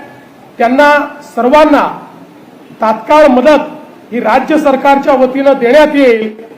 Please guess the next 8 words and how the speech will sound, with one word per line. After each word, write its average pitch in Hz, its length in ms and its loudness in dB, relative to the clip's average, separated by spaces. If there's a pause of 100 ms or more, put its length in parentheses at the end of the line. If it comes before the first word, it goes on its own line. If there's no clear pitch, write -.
(240)
आणि 220 180 0
मराठवाड्यातल्या 262 880 2 (760)
अतिवृष्टीग्रस्त 285 960 -2 (140)
शेतकरी 262 420 -6
असेल 262 420 0 (380)
किंवा 254 220 0
गावकरी 269 480 2
असेल, 247 460 2